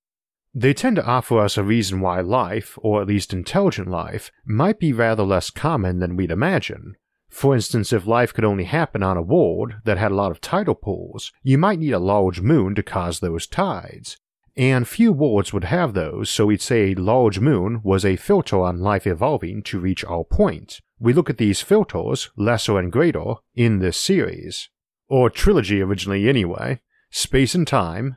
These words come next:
Rare Earth, and Rare Intelligence. Those first three episodes aired during the summer of two thousand seventeen,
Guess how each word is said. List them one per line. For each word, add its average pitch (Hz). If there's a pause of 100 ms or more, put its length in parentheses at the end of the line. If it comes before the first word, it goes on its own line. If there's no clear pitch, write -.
(160)
Rare 107
Earth, 113
and 101
Rare 101
Intelligence. 104 (320)
Those 147
first -
three 123
episodes 95
aired 113
during 98
the 87
summer 113
of 87
two 113
thousand 98
seventeen, 90